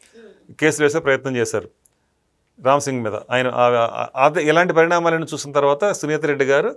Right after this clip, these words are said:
so పూర్తి స్థాయిలో అక్కడ నిష్పాక్షికంగా దర్యాప్తు జరిగినట్టుగా మేము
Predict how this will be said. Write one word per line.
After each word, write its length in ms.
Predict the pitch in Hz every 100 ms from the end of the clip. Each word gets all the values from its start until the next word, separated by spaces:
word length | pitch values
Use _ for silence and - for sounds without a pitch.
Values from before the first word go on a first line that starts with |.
| - _ _ -
so 80 | 180 - _ _ 139
పూర్తి 240 | 147 170 160
స్థాయిలో 320 | 147 135 147 165
అక్కడ 200 | - 131 220 - _ -
నిష్పాక్షికంగా 960 | 131 - - 190 190 - 165 170 170 165 160 135
దర్యాప్తు 460 | 135 156 156 156 135
జరిగినట్టుగా 560 | 131 131 131 127 143 160
మేము 120 | 143